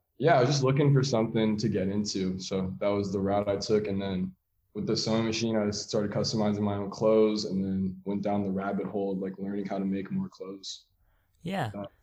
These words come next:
Speaker 2: How, how did you, how did you learn to, to make all that stuff? Because, you know, you didn't study it at college or anything.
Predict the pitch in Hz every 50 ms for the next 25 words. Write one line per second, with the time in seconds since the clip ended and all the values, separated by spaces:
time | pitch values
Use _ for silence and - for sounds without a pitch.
0 | _ _ _ _ _ _ _ _ _ _ _ - - 156 175 156 - 170 170 160
1 | 170 151 147 156 156 151 147 127 127 143 143 139 143 135 135 131 120 123 127 127
2 | 127 127 120 - 123 113 107 104 - - _ - - - _ _ _ _ _ _
3 | - - 123 110 107 127 151 151 - - 117 117 110 104 107 - - - 127 107
4 | - - - - - 123 - - 113 107 - - - _ _ - 113 107 110 110
5 | 110 110 113 120 110 - - - 123 139 143 120 101 - - - 104 - - -
6 | _ _ _ - - 127 139 151 139 - 101 95 101 - - - 135